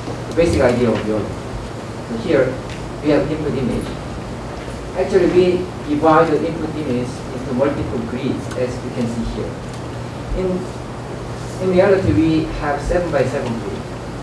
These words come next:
in yolo algorithm. So we have ninety-eight grids. For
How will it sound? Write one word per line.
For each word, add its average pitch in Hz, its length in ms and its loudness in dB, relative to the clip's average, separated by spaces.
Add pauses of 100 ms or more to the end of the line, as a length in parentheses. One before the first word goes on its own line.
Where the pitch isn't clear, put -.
(100)
in 117 60 0
yolo 127 280 6
algorithm. 131 460 -2 (400)
So 127 100 -4
we 151 120 2
have 139 180 2 (520)
ninety-eight 151 580 0 (120)
grids. 117 240 -2 (1600)
For 156 80 -6